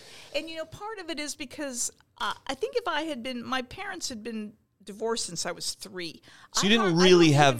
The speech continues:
Speaker 1: even remember living with both of
Speaker 2: You
Speaker 1: my
Speaker 2: never really had a
Speaker 1: parents.
Speaker 2: formative we-,
Speaker 1: I
Speaker 2: uh,
Speaker 1: never
Speaker 2: uh, imprint of,
Speaker 1: I
Speaker 2: like,
Speaker 1: never had
Speaker 2: parental
Speaker 1: the,
Speaker 2: structure. Yeah.
Speaker 1: you know, the, where, where they lived in the same house. No, I think I was still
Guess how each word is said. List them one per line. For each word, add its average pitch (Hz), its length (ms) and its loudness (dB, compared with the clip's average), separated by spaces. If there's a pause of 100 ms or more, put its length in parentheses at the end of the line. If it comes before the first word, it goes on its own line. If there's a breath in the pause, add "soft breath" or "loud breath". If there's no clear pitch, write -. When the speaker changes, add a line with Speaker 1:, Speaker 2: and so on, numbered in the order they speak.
Speaker 1:
even - 60 -8
remember 247 480 -10
living 208 420 -2
with - 160 -18
both 156 240 -14
of - 80 -14
Speaker 2:
You 147 120 4
Speaker 1:
my 190 40 6
Speaker 2:
never 202 200 8
really 170 300 6
had 147 200 4
a 120 60 4
Speaker 1:
parents. - 180 -4
Speaker 2:
formative 135 680 4
we-, 123 400 0
Speaker 1:
I - 40 -10
Speaker 2:
uh, 123 160 6
Speaker 1:
never 113 120 0
Speaker 2:
uh, 117 160 4 (100)
imprint 127 520 0
of, 104 160 -4
Speaker 1:
I 110 60 -4
Speaker 2:
like, 104 160 0
Speaker 1:
never - 160 -10
had - 60 -4
Speaker 2:
parental 127 440 4
Speaker 1:
the, 101 60 0
Speaker 2:
structure. - 480 -8
Yeah. 101 100 -8 (140)
Speaker 1:
you 233 120 -18
know, 160 200 -6
the, 202 100 -4
where, 202 220 -4
where 190 340 -8
they 185 140 -4
lived 190 260 -10
in 180 100 -16
the 175 60 -14
same 180 280 -10
house. 165 420 -14 (460 soft breath)
No, 311 280 -6
I 233 140 -2
think 392 240 -16
I 277 100 -10
was 226 160 -12
still 220 380 -10